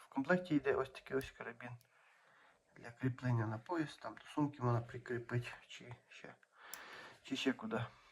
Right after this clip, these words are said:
щоб вони не загубилися. Так, тут знизу йде заглушка зразу, щоб можна було сам, саме гніздо для живлення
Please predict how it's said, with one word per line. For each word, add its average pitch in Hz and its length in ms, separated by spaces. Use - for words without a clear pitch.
щоб - 220
вони 135 120
не 135 140
загубилися. 123 640
Так, - 160
тут 320 340
знизу 135 260
йде 127 280
заглушка 175 460
зразу, 160 540
щоб 131 220
можна 139 220
було 135 460
сам, 131 400
саме 147 280
гніздо 135 500
для 131 400
живлення 151 520